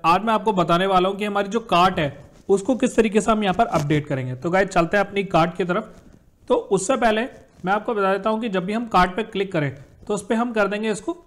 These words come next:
रीडायरेक्ट। तो अभी जो क्लिक हो रहा है, वो यहां पर एक पॉपअप खोल के आ रहा है। तो ये पॉपअप अभी हमें नहीं चाहिए,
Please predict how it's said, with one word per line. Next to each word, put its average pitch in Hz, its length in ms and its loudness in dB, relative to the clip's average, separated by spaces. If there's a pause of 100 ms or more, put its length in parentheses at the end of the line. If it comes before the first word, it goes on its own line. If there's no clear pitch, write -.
(100)
रीडायरेक्ट। 143 460 2
तो 170 60 -6
अभी 175 260 -2
जो 233 120 0
क्लिक 226 240 -2
हो 220 80 0
रहा 214 120 2
है, - 160 -8 (220)
वो 196 80 -2
यहां 220 180 0
पर 220 160 0
एक 220 260 -4
पॉपअप 202 300 2
खोल 202 140 -2
के 202 100 -2
आ 185 100 4
रहा 196 120 0
है। 226 80 -8
तो 208 60 -2
ये 180 200 -2
पॉपअप 185 360 -2
अभी 190 180 -6
हमें 196 200 -6
नहीं 165 220 0
चाहिए, 175 320 -2